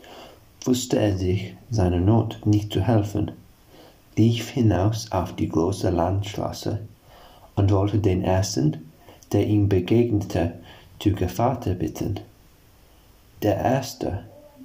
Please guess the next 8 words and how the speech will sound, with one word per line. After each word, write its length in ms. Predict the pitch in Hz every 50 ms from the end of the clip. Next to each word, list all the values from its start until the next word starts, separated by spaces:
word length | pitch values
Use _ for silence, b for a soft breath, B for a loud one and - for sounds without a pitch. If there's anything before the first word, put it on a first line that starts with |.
| - -
der 100 | 113 107
ihm 260 | 107 104 101 98 95
begegnete, 760 | 95 90 - - 101 107 107 113 92 - - - 82 82 - - B B B B B B B
das 240 | - 107 101 - -
war 140 | 107 98 98
der 160 | - 95 90
liebe 420 | 92 101 113 117 117 120 123 110
Gott, 460 | - - 80 62 - - - - -